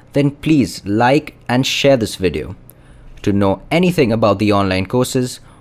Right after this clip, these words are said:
one can just WhatsApp me "Hi" on my WhatsApp number. They would receive all information necessary. Also, mention in the comments if you would like to see any other video or if there are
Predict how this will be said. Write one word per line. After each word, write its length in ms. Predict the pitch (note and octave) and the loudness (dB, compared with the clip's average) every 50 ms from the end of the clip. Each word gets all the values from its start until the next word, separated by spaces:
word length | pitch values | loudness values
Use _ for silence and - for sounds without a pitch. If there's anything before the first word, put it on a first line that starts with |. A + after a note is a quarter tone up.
| - - - | -20 -16 -4
one 220 | A2+ B2 C#3+ D3+ | 0 0 2 2
can 180 | D#3 - C#3 C3 | 2 0 0 2
just 300 | B2+ B2 A#2+ - - A2 | 0 0 -2 -2 -6 -4
WhatsApp 480 | G#2+ B2 C3+ C#3+ - - D3 B2 - - | 0 0 0 0 0 0 0 0 0 -2
me 180 | G2+ F2+ F2 | -4 -4 -4
"Hi" 460 | F#2+ - - D#3 D3 C3 F#2 D2+ C#2 - - | -6 -6 -6 -4 -2 -2 -4 -4 -8 -8 -6
on 100 | G#2+ G#2 | -4 -2
my 120 | G2+ G2 | 0 0
WhatsApp 440 | F#2 F#2+ F#2+ F#2 - - G#2 F2+ - | 0 0 0 -2 0 -2 -4 -2 -2
number. 380 | G#2+ A2+ A2+ G2+ C#2+ C2 A1+ - - - - - - - - - - - C3 | -2 -2 -2 -2 -4 -6 -10 -14 -20 -20 -20 -20 -20 -20 -20 -20 -18 -6 0
They 120 | C#3 D3 | 4 4
would 120 | D#3 C#3+ | 4 4
receive 360 | C3+ C3 - - C3+ C3+ - - - | 2 -2 0 0 0 0 0 -2 -2
all 220 | C3 C3 C#3 C#3 | 0 2 2 4
information 560 | B2 G#2+ - A2+ G#2 G2+ F#2+ - - - A2+ | 2 2 0 0 0 0 -2 -2 -2 -2 0
necessary. 560 | G#2 F#2 F2 - - - F2+ C#2+ C#2 - - - - - - - - - - - - - - - - - - | 0 -2 -2 -6 -10 -10 -8 -8 -10 -12 -16 -18 -20 -20 -20 -20 -20 -20 -20 -20 -20 -20 -20 -20 -20 -10 -4
Also, 380 | - B2 C3+ C3+ - - C3 C3 | 0 0 0 0 0 0 2 2
mention 460 | C3 B2+ B2+ D3+ E3+ F3 - F3+ E3+ | 2 2 2 2 2 0 0 0 0
in 80 | D#3+ D3 | 0 0
the 80 | C#3 | -2
comments 480 | C#3+ - C3 C3+ B2+ G#2+ F2 F2+ - - | -2 0 0 0 2 0 0 -2 -6 -8
if 180 | B2+ A2 - | -10 -6 -4
you 120 | A#2 A#2 G#2+ | -2 0 2
would 120 | A2 G#2 | 2 0
like 280 | G#2+ A2+ A2 G#2+ - - | 2 0 0 0 -2 -4
to 80 | - | -8
see 300 | - - - G#2 G2+ - - - | -8 -4 -4 -4 -4 -4 -4 -2
any 220 | C#3+ C#3+ D3 C#3 | 0 2 2 2
other 180 | A2+ G2+ F#2+ F2+ | 2 2 0 -2
video 480 | F2 G#2 A#2 B2 A2+ G2+ G2+ G#2+ G#2+ - - - - - - | -2 0 0 2 2 2 2 2 -2 -4 -10 -20 -20 -18 -4
or 140 | - A2 A#2 | -2 0 0
if 100 | A#2 G#2 | 0 2
there 180 | A2 A2 G#2+ A2 | 2 4 4 4
are 160 | G#2+ - | 2 0